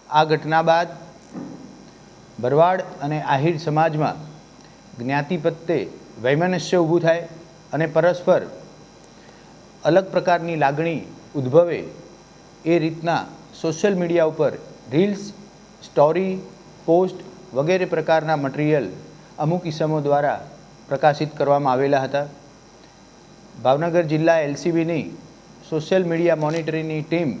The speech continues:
આ સમગ્ર ઉપર વોચ રાખી રહી હતી.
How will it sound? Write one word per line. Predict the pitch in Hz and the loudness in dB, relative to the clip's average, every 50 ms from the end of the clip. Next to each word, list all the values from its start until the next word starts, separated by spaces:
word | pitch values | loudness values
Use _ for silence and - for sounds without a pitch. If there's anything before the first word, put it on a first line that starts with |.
| - - - - - - - - - - - - - | -10 -16 -20 -20 -20 -20 -20 -20 -20 -20 -20 -12 -6
આ | - 143 143 | -4 -4 -2
સમગ્ર | - 156 165 175 180 165 170 170 | -2 -2 -2 0 0 2 2 2
ઉપર | 160 151 151 160 156 135 - - - - - - - - | 2 0 0 2 2 2 0 -2 -10 -14 -18 -20 -10 -2
વોચ | 107 127 143 139 - | 2 2 2 4 4
રાખી | 143 139 135 - 160 | 2 2 4 4 2
રહી | 156 160 160 151 | 2 2 2 0
હતી. | 147 156 160 170 | 0 -2 -4 -8